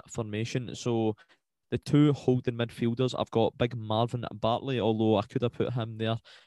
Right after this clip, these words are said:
at, um, <laughs> left wing, <laughs> um, to be honest with you. But, um, no, Marvin Bartley, absolutely cracking player, was cracking at Hibs. Um, I don't know why they never renewed his contract, but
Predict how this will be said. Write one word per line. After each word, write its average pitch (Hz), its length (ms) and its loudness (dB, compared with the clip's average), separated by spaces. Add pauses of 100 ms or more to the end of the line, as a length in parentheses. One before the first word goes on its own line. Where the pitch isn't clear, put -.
(140)
at, 107 400 2
um, 143 240 -6 (180)
<laughs> 170 220 -8
left 123 380 2
wing, 131 360 -8 (160)
<laughs> 208 580 2
um, 147 280 6
to 143 100 -2
be 127 100 0
honest 127 360 2
with 127 180 0
you. 120 160 -6 (300)
But, 110 360 6
um, 113 140 -2
no, 113 280 4 (260)
Marvin 120 360 2
Bartley, 110 440 2 (580)
absolutely 110 560 2 (460)
cracking 117 420 -4
player, 104 240 0
was 107 160 -6
cracking 143 420 -2
at 110 100 -6
Hibs. 104 320 -8 (340)
Um, 104 200 -2
I 101 40 -4
don't 113 180 -6
know 98 80 -4
why 107 180 0
they 101 100 0
never 101 240 -2 (400)
renewed 107 380 -4
his 107 120 -4
contract, 107 640 -4 (360)
but 110 220 4